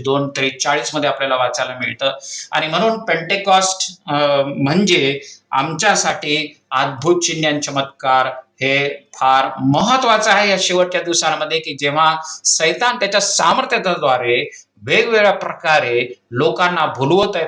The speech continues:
फसवत आहे आणि त्याचे खोटे चिन्ह आणि चमत्कार करत असताना आमचा जो देव जिवंत आहे तो खरे अद्भुत चिन्ह आणि चमत्कार करणं त्यांनी सोडलेलं आहे,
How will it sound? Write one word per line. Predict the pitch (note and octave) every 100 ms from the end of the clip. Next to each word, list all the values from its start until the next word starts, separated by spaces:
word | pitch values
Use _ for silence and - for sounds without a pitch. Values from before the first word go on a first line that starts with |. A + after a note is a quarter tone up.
| -
फसवत | C#3+ - G3+ G3
आहे | C#3 C3+ C#3 - _
आणि | B2+ D3+
त्याचे | D3+ E3+ E3 E3+ -
खोटे | D#3+ D#3+ F#3+
चिन्ह | F#3+ G#3+ G3
आणि | F3
चमत्कार | D#3+ D#3+ - D3
करत | C#3 C#3+ C3+
असताना | - C3 B2 A#2+ - - -
आमचा | C3+ F3 F3+ A#3
जो | A3+ A3
देव | F#3+ F#3+
जिवंत | F3+ - F3 C4 A3
आहे | C#3 A#2 A2+ A#2+
तो | - _ D#3 -
खरे | D#3 E3+ F#3
अद्भुत | D3+ D3+ B2+ E3
चिन्ह | E3 D#3
आणि | D3+
चमत्कार | C#3 C#3+ C#3 D3 C#3
करणं | C#3 C#3+ D3
त्यांनी | C#3+ C3+ C#3
सोडलेलं | C3 - D3 D3 F#3 F3+
आहे, | C#3 A#2+